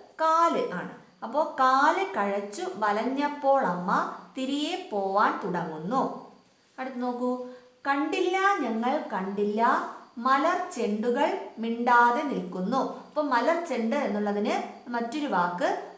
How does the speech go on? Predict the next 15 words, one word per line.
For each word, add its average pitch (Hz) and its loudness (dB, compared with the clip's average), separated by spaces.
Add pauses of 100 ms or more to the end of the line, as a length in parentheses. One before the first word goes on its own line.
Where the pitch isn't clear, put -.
(140)
പൂച്ചെണ്ടുകൾ 208 -2
എന്നതാണ്. 226 -2 (220)
അപ്പൊ - 2
അതെങ്ങനെ 311 0
എഴുതാം? 302 0 (280)
"കണ്ടില്ല, 349 2
ഞങ്ങൾ 226 -2
കണ്ടില്ല, 208 0 (280)
പൂച്ചെണ്ടുകൾ 240 -2 (180)
മിണ്ടാതെ 247 2
നിൽക്കുന്നു." 190 -4 (2250)
അടുത്ത് 269 -6
നോക്കൂ, 277 -4 (220)
"എൻ്റെ 269 -2
പദശേഖരത്തിലേക്ക്." 208 -2